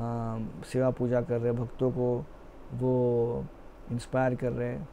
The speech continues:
राधा पंढरीनाथ की जय। और चैतन्य महाप्रभु यहाँ पर आए, नित्यानंद प्रभु यहाँ पर आए, तो, अ, इसके उपलक्ष्य में यहाँ पर, अ, भक्तों ने जो है चरण चिन्हों की स्थापना की है।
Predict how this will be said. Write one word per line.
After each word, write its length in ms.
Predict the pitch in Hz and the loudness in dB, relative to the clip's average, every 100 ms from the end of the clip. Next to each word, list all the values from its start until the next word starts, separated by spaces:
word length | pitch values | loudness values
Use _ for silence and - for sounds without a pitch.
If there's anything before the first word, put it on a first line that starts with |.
| - - - - - - - - - - | -14 -18 -18 -18 -18 -18 -18 -18 -14 -2
राधा 260 | 120 127 | 2 2
पंढरीनाथ 640 | 123 120 120 123 120 120 117 | 2 2 2 2 2 -2 -2
की 500 | 120 - 135 156 127 | -4 -2 0 0 0
जय। 340 | 120 113 101 107 - - - - - - - - - | -2 -2 -6 -12 -16 -18 -18 -18 -18 -18 -18 -16 6
और 320 | 147 165 170 - - - - | 10 12 10 2 -12 -18 6
चैतन्य 320 | 151 151 180 | 8 10 8
महाप्रभु 440 | 170 147 151 147 151 | 8 6 4 4 4
यहाँ 200 | 143 139 | 4 4
पर 160 | 143 | 4
आए, 340 | 143 139 147 170 - - - - | 4 4 2 -2 -10 -18 -16 -4
नित्यानंद 480 | 131 - 156 160 151 | -4 6 6 8 4
प्रभु 140 | 151 | 4
यहाँ 160 | 139 131 | 4 4
पर 160 | 139 | 4
आए, 360 | 131 131 131 143 - - - - - | 4 4 4 0 -8 -16 -18 -20 4
तो, 180 | 147 151 | 8 10
अ, 560 | 143 139 135 131 123 117 120 | 8 6 6 6 4 2 0
इसके 360 | 135 - 156 | -2 6 10
उपलक्ष्य 520 | 147 147 147 151 - | 10 10 6 6 2
में 280 | 160 160 175 - - - | 2 2 0 -4 -14 -6
यहाँ 240 | 123 131 127 | 2 4 6
पर, 340 | 143 147 175 - - - - - | 6 4 2 -4 -16 -18 -12 -2
अ, 40 | 123 123 117 | 0 2 0
भक्तों 400 | 120 123 - 139 | 0 0 2 4
ने 160 | 139 135 | 4 4
जो 180 | 135 127 | 4 4
है 240 | 151 170 | 2 -2
चरण 400 | - 131 131 139 | 0 2 2 0
चिन्हों 300 | 139 131 127 | 0 -2 0
की 360 | 175 175 165 131 | -2 -2 -4 -8
स्थापना 480 | - 120 117 117 | -2 -2 0 -4
की 180 | 117 113 | -4 -6
है। 140 | 107 | -8